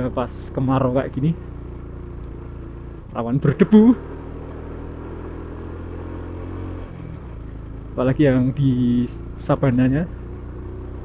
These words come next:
itu kan pasti kering. Dan juga rawan kebakaran, jadi aku imbau untuk mendaki Gunung Merbabu untuk berhati-hati saat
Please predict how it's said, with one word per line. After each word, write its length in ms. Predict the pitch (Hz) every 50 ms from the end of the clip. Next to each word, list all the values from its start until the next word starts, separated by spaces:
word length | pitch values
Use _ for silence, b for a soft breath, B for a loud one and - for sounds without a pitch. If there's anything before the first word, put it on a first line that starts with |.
| -
itu 160 | - - - 127
kan 240 | 123 139 135 131 135 139 135 135 139 135 139 135 135 131 131 131 131 127 -
pasti 320 | - 135 - - 175 160
kering. 240 | - - 165 120 110 110 - - - - - - B B B B - - -
Dan 160 | - 185 180 156
juga 240 | 175 160 185 175
rawan 240 | 175 165 165 175 170
kebakaran, 480 | 170 175 165 160 143 151 156 165 170 170
jadi 480 | 156 139 156 160 160 165 156 151 160 151 - - - - - - - - - - - - - - - - - - - - - - -
aku 160 | 143 - 160 160
imbau 320 | 160 165 147 160 160 165
untuk 160 | 160 156 160
mendaki 320 | 170 160 147 143 139 156 139
Gunung 240 | - 143 147 143
Merbabu 560 | 147 - - 135 - 135 147 156 160 160 160 143 - - - -
untuk 160 | 139 123 151 -
berhati-hati 920 | 156 156 139 117 135 131 135 - - 143 147 143 143 139 139 143 143 139 139 131 - - - - - - - - - - - - - -
saat 160 | - 151 131